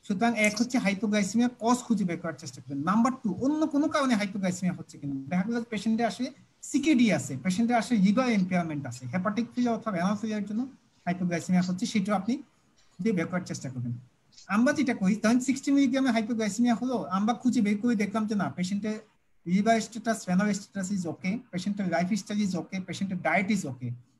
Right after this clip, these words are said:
আমরা তাদেরকে বলি যে, "ঠিক আছে, আপনি চার পাঁচ দিন বন্ধ থাকুক, তারপর থেকে আপনি থার্টি মিলিগ্রাম ডোজটা একটু কমায় দিয়ে আবার দেওয়ার চেষ্টা করুন।" কিন্তু আপনি অবশ্যই বিবেচনা করার চেষ্টা করবেন।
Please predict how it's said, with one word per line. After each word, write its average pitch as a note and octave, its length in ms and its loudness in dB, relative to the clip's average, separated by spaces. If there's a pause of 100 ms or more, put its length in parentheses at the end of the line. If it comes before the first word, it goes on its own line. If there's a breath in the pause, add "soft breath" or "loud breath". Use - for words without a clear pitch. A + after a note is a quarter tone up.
(140)
আমরা F#3 220 2
তাদেরকে G#3 360 0
বলি G#3+ 200 0
যে, G3 120 0
"ঠিক F#3+ 220 -2
আছে, C4 220 -2 (440)
আপনি F3 260 -2
চার F3+ 180 0
পাঁচ F#3 180 0
দিন A3 140 2
বন্ধ F3+ 200 4
থাকুক, A3+ 360 -2
তারপর F#3 260 0
থেকে A#3+ 220 -4
আপনি C4 200 -2
থার্টি B3 300 0
মিলিগ্রাম F#3+ 400 2
ডোজটা F#3 320 -2 (100)
একটু B3+ 240 -8
কমায় E3 380 -2
দিয়ে F3 160 -6 (300)
আবার D#3 200 -4
দেওয়ার D#3 200 -4
চেষ্টা C3+ 240 -12
করুন।" C3+ 160 -6
কিন্তু A#3 240 2
আপনি B3+ 380 0 (920)
অবশ্যই B3+ 360 2
বিবেচনা A#3+ 380 2
করার G3 180 0
চেষ্টা G3+ 240 -4
করবেন। D3+ 340 -6